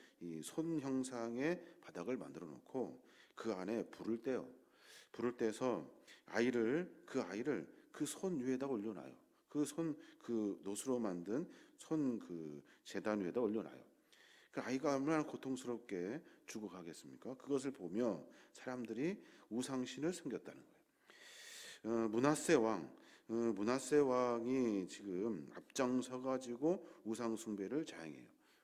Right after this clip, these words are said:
므낫세가 누구예요? 므낫세가 히스기야의 아들이에요. 히스기야가 누구예요? 히스기야는 유-, 남유다 땅에 우상 제단을 다 헐고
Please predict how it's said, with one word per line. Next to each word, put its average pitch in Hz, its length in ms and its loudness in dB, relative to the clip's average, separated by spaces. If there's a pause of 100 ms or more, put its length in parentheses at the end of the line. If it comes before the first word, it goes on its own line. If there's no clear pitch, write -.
므낫세가 127 440 0
누구예요? 90 520 -6 (340)
므낫세가 110 640 0 (260)
히스기야의 165 680 0
아들이에요. 90 500 -4 (540)
히스기야가 175 560 2
누구예요? 98 520 -4 (220)
히스기야는 165 720 2 (340)
유-, 110 80 -2
남유다 123 720 4
땅에 123 600 0 (360)
우상 151 640 2
제단을 123 560 0
다 - 120 -12
헐고 160 600 -2